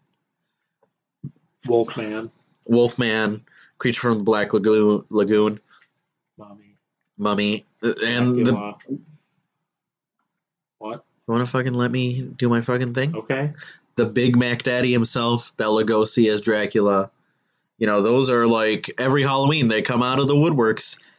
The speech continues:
Speaker 2: You know, we have them still in our pop culture, the Universal monsters. Did you know that the Frankenstein monster isn't actually supposed to be green with, like, a flat head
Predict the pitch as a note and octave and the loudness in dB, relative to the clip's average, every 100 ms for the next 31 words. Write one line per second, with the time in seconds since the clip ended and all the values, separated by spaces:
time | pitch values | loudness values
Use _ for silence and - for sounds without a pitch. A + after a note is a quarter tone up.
0 | _ E3 A#2+ A2+ A2+ B2 A2+ B2 A#2+ B2 | _ -10 -4 0 2 4 4 4 2 0
1 | B2 C3 B2 - C#3 C#3 B2 B2 C3 B2 | 0 0 0 0 0 2 0 0 -2 -2
2 | - D#3 D3 F#2+ F#2+ - F#2+ F#2+ G2 G#2 | -2 -4 -4 -6 -8 -10 -12 -12 -14 -4
3 | A2+ A#2+ C#3 D3 D#3+ D3 A2+ G#2+ G#2+ - | -2 0 0 0 0 -2 -2 0 -2 -6
4 | _ _ _ _ _ - B2 C3 D3+ E3 | _ _ _ _ _ -4 -2 0 0 2
5 | F3 D#3 D3 - D3 D#3+ E3+ E3 D#3 C3+ | 0 0 -2 -2 -4 -2 -2 -2 -2 0
6 | B2+ B2+ B2+ C3+ C3 B2+ B2+ A#2+ C#3+ B2 | 0 -2 2 2 2 0 -2 -2 -2 -2
7 | B2 B2 - B2+ B2 A#2 A#2 A2 G#2 C3 | 0 -2 -2 0 2 0 -4 -6 -2 0
8 | D3+ A#2 G#2+ G#2+ - A2 A2 G#2+ G#2+ - | 0 0 0 -2 -2 -2 0 -2 -4 -4
9 | A#2 A#2 - C#3 C3 E3 | -4 -2 -2 -4 -4 -6